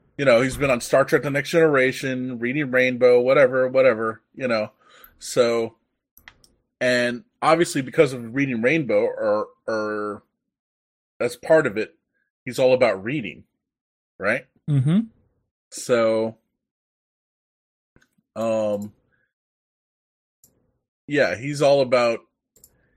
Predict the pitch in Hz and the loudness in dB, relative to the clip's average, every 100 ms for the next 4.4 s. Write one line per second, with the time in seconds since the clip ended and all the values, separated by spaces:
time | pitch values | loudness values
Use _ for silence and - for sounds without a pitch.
0 | - 131 147 160 151 135 120 127 131 135 | -10 0 2 4 4 2 0 -4 -4 -4
1 | 131 113 117 113 110 110 - 117 113 - | -6 -6 -2 -2 -2 -6 -14 -16 -12 -4
2 | 139 139 123 127 117 117 117 117 117 _ | -2 -2 -6 -8 -4 -4 -4 -8 -10 _
3 | _ _ _ _ _ _ _ _ - 117 | _ _ _ _ _ _ _ _ -4 0
4 | 113 107 104 104 | 0 0 -2 -6